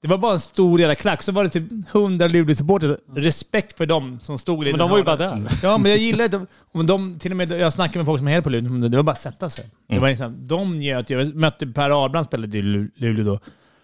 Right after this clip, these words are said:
Speaker 1: Han bara, "Det är ju den, den sjukaste matchen jag någonsin spelat." Han tar upp det flera gånger. Det var ju liksom så här, Hardy Nilsson rör aldrig en min. Han, jag, jag kommer så väl ihåg, vi kollade på varandra. Han bara, "Känner du?" Det var så här,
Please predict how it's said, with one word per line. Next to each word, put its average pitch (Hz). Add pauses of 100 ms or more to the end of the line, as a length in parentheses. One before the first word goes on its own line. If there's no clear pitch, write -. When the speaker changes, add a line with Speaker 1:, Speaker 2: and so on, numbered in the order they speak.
(260)
Speaker 1:
Han 139
bara, 123
"Det 139
är 165
ju 156
den, 143
den 139
sjukaste 135
matchen 117
jag 117
någonsin 110
spelat." 113 (160)
Han 123
tar 135
upp 127
det 127
flera 120
gånger. 117 (340)
Det 139
var 135
ju 135
liksom 127
så -
här, 123 (600)
Hardy 175
Nilsson 151
rör 147
aldrig 135
en 123
min. 104 (600)
Han, 131
jag, 151
jag 160
kommer 160
så 165
väl 160
ihåg, 143
vi 131
kollade 135
på -
varandra. 107
Han 117
bara, 104 (440)
"Känner 127
du?" 104 (300)
Det 127
var 123
så 131
här, 123